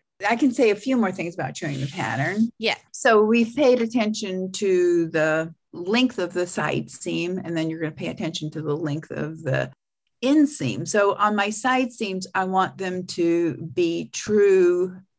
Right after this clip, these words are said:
Speaker 1: technically absolutely the same length. I don't want one longer than the other. On the inseam,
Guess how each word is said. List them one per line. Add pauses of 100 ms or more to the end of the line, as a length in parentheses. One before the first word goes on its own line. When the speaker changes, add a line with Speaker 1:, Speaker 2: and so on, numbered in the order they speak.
(180)
Speaker 1:
technically (100)
absolutely
the
same
length. (120)
I
don't
want
one
longer
than
the
other. (220)
On
the (140)
inseam,